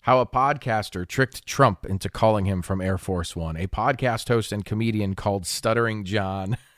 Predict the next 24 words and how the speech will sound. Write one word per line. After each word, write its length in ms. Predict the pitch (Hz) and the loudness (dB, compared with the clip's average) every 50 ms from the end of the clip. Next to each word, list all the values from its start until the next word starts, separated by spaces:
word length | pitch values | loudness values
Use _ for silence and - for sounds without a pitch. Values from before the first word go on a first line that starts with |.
| _ _ _ _ _ | _ _ _ _ _
<laughs> 380 | - - 170 170 156 131 107 - | -18 -14 -12 -12 -12 -12 -4 2
got 220 | - 113 104 - | 2 2 2 2
Trump 240 | - - 117 113 104 | 2 0 2 2 2
on 80 | 104 104 | 2 0
the 60 | 98 | 0
phone 320 | - - 110 104 101 98 | 0 0 0 2 0 0
thinking 260 | - 113 101 104 104 | -2 -2 -4 -2 -2
he 100 | 101 107 | 0 0
was 140 | 98 98 95 | 0 0 0
Senator 380 | - - 117 113 110 104 101 95 | 0 0 0 0 2 0 -2 -2
Bob 260 | 82 95 92 92 85 | -2 -4 -4 -4 -4
Menendez. 840 | 87 92 90 110 139 135 117 101 90 82 80 80 76 - - - - _ _ _ _ _ _ _ _ _ _ _ _ _ _ _ | -4 0 2 4 4 4 4 2 0 0 -2 -4 -6 -8 -12 -12 -16 _ _ _ _ _ _ _ _ _ _ _ _ _ _ _
That's, 480 | - 233 311 349 339 - - - - - _ | 0 2 2 2 2 0 -4 -8 -8 -8 _
that's 260 | - 240 311 - - | -2 -2 -2 -2 -4
a, 120 | 339 285 226 - - - - | -6 -6 -6 -10 -14 -4 -2
that's 180 | 247 311 - | -2 0 0
a 40 | 381 339 | 0 0
little 220 | 339 294 175 139 | 2 2 2 4
bit 140 | 135 131 117 | 4 2 2
of 80 | 107 101 | 2 0
a 60 | 101 | -2
security 480 | - - 101 - - 107 101 104 104 95 | -4 -4 -6 -4 0 0 2 2 2 0
concern, 480 | - 98 92 - 110 117 139 160 151 | 0 -2 -2 0 2 4 4 4 4
right? 280 | 123 131 185 202 196 | 4 4 4 4 2